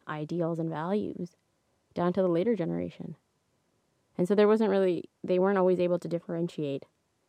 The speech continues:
the idea of, well, sex and intimacy and vulnerability. But then we have the Neptune and Sagittarius generation. So this was, I would say, around Gen X,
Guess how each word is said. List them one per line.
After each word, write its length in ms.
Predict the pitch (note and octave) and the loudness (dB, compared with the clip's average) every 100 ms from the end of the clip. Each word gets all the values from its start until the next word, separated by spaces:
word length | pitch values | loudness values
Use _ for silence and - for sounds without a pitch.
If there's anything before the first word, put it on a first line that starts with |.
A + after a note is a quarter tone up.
| _ _ - | _ _ -2
the 120 | D#3+ | 0
idea 320 | D#3 D#3 D#3+ | 0 0 -2
of, 120 | D3+ - _ _ _ _ | -2 -8 _ _ _ _
well, 140 | - D#3+ | -10 -8
sex 380 | - B2+ - - _ _ _ | -10 -12 -14 -20 _ _ _
and 100 | D#3+ | -6
intimacy 440 | D#3 E3+ D3 D3 | -4 -4 -6 -8
and 80 | C#3+ | -8
vulnerability. 640 | C#3 C#3+ D#3+ C3 C3+ - - _ _ _ _ _ _ _ _ _ _ _ _ _ _ _ _ _ _ _ _ _ _ _ | -6 -4 -2 -2 -2 -6 -16 _ _ _ _ _ _ _ _ _ _ _ _ _ _ _ _ _ _ _ _ _ _ _
But 220 | G3+ G#3+ - _ _ _ _ _ _ _ _ - - | 0 0 -2 _ _ _ _ _ _ _ _ -6 4
then 140 | B3+ | 8
we 80 | D#4+ | 8
have 100 | D4+ | 8
the 60 | |
Neptune 340 | A#3+ G#3 - A3 | 6 4 2 2
and 100 | F3+ | 2
Sagittarius 640 | F3 D#3+ - E3 E3+ D#3+ | 0 -4 -6 -6 -4 -4
generation. 720 | - F#2 F#2 F#2 - - - - _ _ _ _ _ _ _ - _ _ _ _ | -6 -10 -8 -8 -10 -16 -18 -18 _ _ _ _ _ _ _ -20 _ _ _ _
So 100 | - | 2
this 120 | D#4 | 4
was, 180 | F#4 D#4+ - | 4 2 2
I 140 | G#3 | 2
would 180 | G#3 F#3+ | 2 2
say, 120 | F#3 | 2
around 360 | F3 E3 D#3+ D3+ | 2 2 0 -2
Gen 180 | D#3+ | -4
X, 300 | D3 F#3+ - | -4 -6 -8